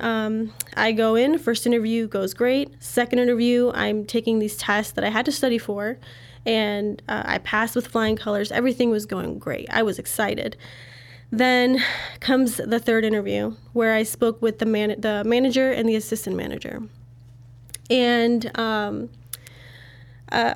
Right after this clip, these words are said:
you know, I go in there, shake hands, look them in the eyes. I'm confident, you know, I know that I'm gonna get this job. The,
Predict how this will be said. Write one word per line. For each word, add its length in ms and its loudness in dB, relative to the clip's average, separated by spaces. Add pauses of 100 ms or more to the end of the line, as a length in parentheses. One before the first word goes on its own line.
(120)
you 100 2
know, 100 4
I 80 4
go 240 4
in 160 4
there, 200 4
shake 320 -2
hands, 480 2
look 160 -2
them 160 -6
in 60 -8
the 160 -8
eyes. 440 2
I'm 220 2
confident, 600 2
you 80 4
know, 100 0
I 140 0
know 340 4
that 140 2
I'm 80 2
gonna 140 2
get 180 -6
this 180 -6
job. 420 -2
The, 200 -2